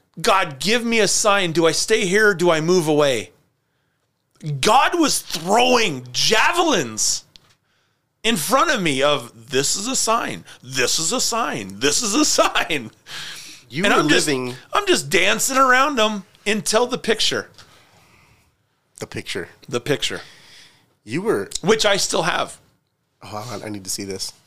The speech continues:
Speaker 2: You, you know, you were living an actual, like, movie, like, Matrix.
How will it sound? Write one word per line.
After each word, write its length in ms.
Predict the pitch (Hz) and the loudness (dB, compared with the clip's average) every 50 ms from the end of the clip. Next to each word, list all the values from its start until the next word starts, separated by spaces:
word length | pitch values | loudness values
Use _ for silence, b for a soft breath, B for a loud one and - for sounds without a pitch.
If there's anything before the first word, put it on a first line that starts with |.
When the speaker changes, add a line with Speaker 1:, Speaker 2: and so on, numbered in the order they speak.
| _ _ _ _ _ _ b b b b b b b b b b b | _ _ _ _ _ _ b b b b b b b b b b b
Speaker 2:
You, 280 | - 135 156 160 - _ - - _ - | -4 -2 -2 -2 -4 _ -20 -20 _ -14
you 180 | 131 127 139 156 | -6 -2 0 2
know, 320 | 170 170 165 165 135 - _ _ _ _ _ _ | 4 4 2 2 -2 -6 _ _ _ _ _ _
you 560 | - 127 127 120 131 139 143 151 160 170 156 - - _ _ _ _ _ 117 | -18 -12 -6 -2 0 2 2 2 2 0 -2 -4 -10 _ _ _ _ _ -6
were 200 | 113 120 120 113 | -2 -2 0 0
living 400 | 107 113 117 113 117 110 104 104 | 0 -2 -2 -2 -2 -2 -2 -4
an 100 | 98 95 | -4 -4
actual, 340 | 95 101 107 - - 120 101 | -4 -4 -6 -6 -8 -8 -6
like, 200 | 98 98 92 - - - _ _ _ _ _ _ _ _ _ _ _ _ _ | -6 -8 -8 -10 -16 -20 _ _ _ _ _ _ _ _ _ _ _ _ _
movie, 580 | - 110 107 113 113 113 110 104 104 92 87 98 - | -12 -8 -6 -4 -4 -4 -4 -6 -8 -10 -10 -12 -12
like, 180 | - 107 92 110 | -12 -12 -10 -8
Matrix. 640 | 107 107 110 110 - - 95 - - - - - | -6 -6 -6 -4 -6 -8 -8 -6 -6 -6 -6 -8